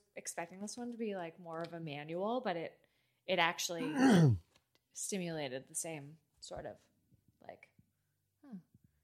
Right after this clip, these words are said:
Speaker 2: Mm, that's
Speaker 1: physical
Speaker 2: fun.
Speaker 1: response.
Speaker 2: That's really fun.
Speaker 1: Mm-hmm.
Speaker 2: And also
Speaker 1: Yeah.
Speaker 2: you learn. You learn about, uh, again, we were talking about it earlier, you learn about differently abled bodies and how differently
Speaker 1: Mm-hmm.
Speaker 2: abled bodies are no different than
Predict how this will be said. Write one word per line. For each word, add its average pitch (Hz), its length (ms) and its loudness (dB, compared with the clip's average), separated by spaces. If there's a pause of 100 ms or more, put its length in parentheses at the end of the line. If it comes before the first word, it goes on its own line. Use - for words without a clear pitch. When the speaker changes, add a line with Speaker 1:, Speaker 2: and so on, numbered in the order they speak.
(300)
Speaker 2:
Mm, 139 440 8
that's - 200 8
Speaker 1:
physical 98 120 6
Speaker 2:
fun. 98 100 8
Speaker 1:
response. 160 280 2
Speaker 2:
That's 190 140 6
really 190 140 12
fun. 160 220 10
Speaker 1:
Mm-hmm. 220 300 -4 (180)
Speaker 2:
And 214 140 12
also 180 280 12
Speaker 1:
Yeah. 202 100 12
Speaker 2:
you 175 80 12
learn. 185 260 12
You 117 120 12
learn 139 200 12
about, 151 340 12
uh, 143 340 12
again, 143 260 12
we 117 60 12
were 110 60 12
talking 117 220 12
about 117 160 12
it 110 80 12
earlier, 107 280 12
you 110 180 12
learn 113 180 12
about 113 260 12 (500)
differently 127 380 12
abled 127 260 12
bodies 95 540 8 (120)
and 101 140 12
how 104 140 12
differently 110 380 10
Speaker 1:
Mm-hmm. 104 80 12
Speaker 2:
abled 101 200 8
bodies 101 400 10
are 101 120 6
no 107 260 12
different 117 380 8
than 98 300 8